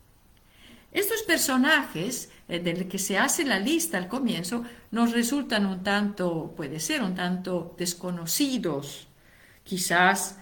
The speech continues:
César, Tiberio César, siendo Poncio Pilato procurador de Judea, Herodes,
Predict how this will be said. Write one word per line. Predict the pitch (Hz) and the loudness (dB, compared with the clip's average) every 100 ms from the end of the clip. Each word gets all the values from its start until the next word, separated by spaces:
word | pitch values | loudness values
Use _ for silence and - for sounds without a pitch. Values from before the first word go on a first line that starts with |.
| - - _ _ _ | -20 -20 _ _ _
César, | - - 175 180 180 175 175 | -6 0 4 4 2 -2 -4
Tiberio | 156 143 156 160 156 | -8 -4 -2 -2 -4
César, | 151 226 220 220 202 202 - - - - - - | -2 2 2 2 0 -2 -6 -14 -20 -20 -20 -12
siendo | - 220 185 180 170 165 165 | -6 2 4 4 2 -2 0
Poncio | 180 170 175 170 - | -2 -2 -2 -4 -4
Pilato | 180 160 151 156 170 | -2 0 0 -2 -6
procurador | 160 160 160 165 160 160 165 | -4 -6 -6 -4 -2 0 -2
de | 170 202 | -2 -2
Judea, | 285 302 302 247 247 | -2 2 4 4 4
Herodes, | 226 302 254 202 214 - - | 4 6 4 2 -2 -4 -6